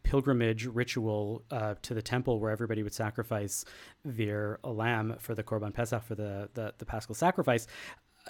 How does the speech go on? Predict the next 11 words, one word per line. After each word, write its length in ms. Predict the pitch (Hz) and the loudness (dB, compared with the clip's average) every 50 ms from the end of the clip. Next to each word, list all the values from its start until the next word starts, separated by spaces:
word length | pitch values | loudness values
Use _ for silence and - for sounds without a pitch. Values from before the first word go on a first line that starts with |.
| - - | -8 -4
to 420 | - - - - 156 151 151 147 147 | -2 2 4 6 8 8 8 8 6
being 320 | 139 127 135 127 127 120 120 | 6 6 6 8 8 6 6
at 80 | 123 | 2
home, 480 | 120 - - 214 208 143 123 117 135 131 - - - - - | 2 4 6 8 10 10 8 8 4 2 0 -6 -20 -4 0
this 200 | - 139 - - | 2 2 2 4
was 180 | 147 139 123 - - | 2 2 2 0 -4
right 260 | - 170 135 143 175 | -6 2 4 6 6
around 180 | 190 165 143 131 | 6 6 4 4
the 60 | 120 | 2
time 300 | 117 - 127 120 123 123 | 0 0 2 2 2 4
when 320 | 117 113 113 127 139 139 | 4 4 4 4 4 2